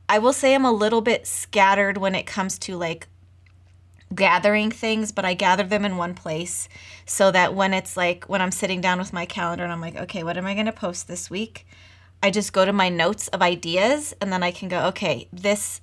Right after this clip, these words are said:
stuff has been resonating with me or with people that have messaged me." I tag everything in Evernote. So if it's, like,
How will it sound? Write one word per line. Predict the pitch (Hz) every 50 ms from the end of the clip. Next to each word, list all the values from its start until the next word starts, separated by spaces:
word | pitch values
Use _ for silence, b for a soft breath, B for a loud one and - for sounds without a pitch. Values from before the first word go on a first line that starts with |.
| - -
stuff | - - - - 208 202 202 -
has | 214 190 180
been | 185 196 190
resonating | 185 180 180 180 185 180 180 180 170 180 175 175
with | 175 175 175 - - - - - -
me | - 196 196 190 190 202 208 214
or | - - 180 175 175
with | 175 170 165 175
people | - - 190 180 - 175 170
that | 165 165
have | 156 151
messaged | 180 180 190 214 208 - 196 202 -
me." | 208 202 196 190 196 B B B B B B B B B B B
I | 156 180
tag | 180 - - - 202 175 190 202 196
everything | 220 208 220 233 233 - 214 214
in | 214 202 190 - - - - _ -
Evernote. | 202 190 208 220 220 226 233 254 269 269 - - -
So | - - 214 190 185 180 175 - -
if | 190 185 - -
it's, | 180 180 - -
like, | - 175 170 170 165 -